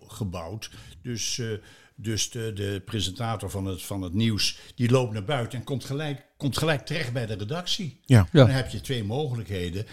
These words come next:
Speaker 1: Je laat de achterkant zien waar de mensen zitten of niet. Maar eigenlijk in de regel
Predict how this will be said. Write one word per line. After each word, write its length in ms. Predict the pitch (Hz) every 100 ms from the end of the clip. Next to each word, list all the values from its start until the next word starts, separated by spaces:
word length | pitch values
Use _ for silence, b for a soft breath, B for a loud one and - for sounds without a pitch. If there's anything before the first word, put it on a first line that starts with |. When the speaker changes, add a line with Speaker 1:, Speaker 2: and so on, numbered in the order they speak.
| B
Speaker 1:
Je 140 | -
laat 440 | 113 120 113 - - 98
de 200 | 104 101
achterkant 560 | - - - 95 95 92
zien 460 | - 135 117 92 b _ -
waar 160 | 107
de 60 | 101
mensen 320 | 104 95 -
zitten 320 | 92 98 -
of 220 | 127 131 107
niet. 300 | 110 143 B B -
Maar 120 | 113
eigenlijk 360 | 147 143 131
in 80 | 113
de 80 | 104
regel 440 | 104 135 - 98